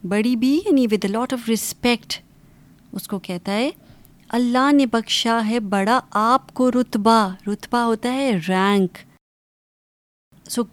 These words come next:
God has bestowed such great honor and rank on you.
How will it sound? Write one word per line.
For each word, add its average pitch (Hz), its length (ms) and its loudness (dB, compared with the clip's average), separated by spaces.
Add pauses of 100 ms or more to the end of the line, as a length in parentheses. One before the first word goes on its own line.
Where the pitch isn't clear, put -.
God 240 440 0
has 240 100 0
bestowed 233 800 -2 (280)
such 302 320 -2 (100)
great 233 440 0
honor 247 480 6 (140)
and 185 400 0
rank 247 440 6
on 202 300 4
you. 160 140 -2